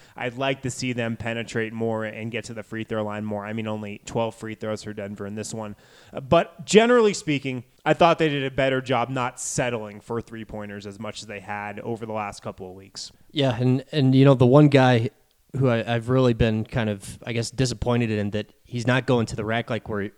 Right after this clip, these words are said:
Speaker 2: accustomed to seeing it, is Gary Harris. And
Speaker 1: Mm-hmm.
Speaker 2: maybe some of that has to do with the guy has dealt with so many injuries this year, so he doesn't have that, that same confidence or, or quite that same explosion. But, yeah,
Speaker 1: Well, it's
Speaker 2: I
Speaker 1: also
Speaker 2: didn't
Speaker 1: probably natural, too, when you're injured, you don't wanna draw as much contact, or when you've been injured before,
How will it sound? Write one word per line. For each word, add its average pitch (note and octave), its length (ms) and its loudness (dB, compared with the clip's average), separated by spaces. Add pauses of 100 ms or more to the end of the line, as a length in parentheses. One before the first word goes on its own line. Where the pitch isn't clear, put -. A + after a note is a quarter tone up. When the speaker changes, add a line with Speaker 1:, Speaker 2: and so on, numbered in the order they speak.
Speaker 2:
accustomed A#2+ 420 -2
to G2 40 -4
seeing C3 340 2
it, G#2 120 -2
is G2+ 160 -6
Gary A#2+ 280 0
Harris. G#2+ 400 -4
And B2+ 180 -2
Speaker 1:
Mm-hmm. A#2 200 -6 (200)
Speaker 2:
maybe C3 220 6
some B2 240 2
of B2 100 2
that A#2+ 140 0
has A#2 260 -2
to A2+ 100 -2
do A#2 220 0
with A2 380 -4
the A2+ 100 -8
guy A2 280 -2
has G#2 140 -4
dealt A#2 180 -2
with G#2+ 80 -6
so A#2 280 0
many A2 160 2
injuries A2 520 -4
this A2+ 200 -8
year, G#2+ 160 -2
so G#2 360 -6 (380)
he B2 100 -6
doesn't C3 300 4
have A#2+ 280 0
that, G#2+ 240 -4 (140)
that A2 180 -8
same A#2+ 220 -2
confidence B2 600 -2
or, A#2 160 -6
or A2 40 -4
quite A#2 340 -4
that A2+ 160 -4
same A#2+ 240 -4
explosion. A#2 640 -4
But, G#2+ 260 0 (480)
yeah, B2 140 4
Speaker 1:
Well, B2+ 80 10
it's D#3 100 10
Speaker 2:
I F3+ 40 12
Speaker 1:
also G3+ 180 8
Speaker 2:
didn't F3+ 100 2
Speaker 1:
probably D3 320 0
natural, C3+ 420 -2
too, F3+ 280 2
when B2+ 180 -2
you're A#2 140 -4
injured, A#2+ 580 -6
you A2 160 -14
don't C#3 500 -4
wanna B2 560 -8
draw A#2 380 -4
as A2+ 160 -6
much A#2 280 -8
contact, B2 640 -8
or A#2+ 100 0
when A#2 220 -6
you've G#2+ 260 -12
been C3 160 -8
injured G#2 420 -12
before, G#2 560 -12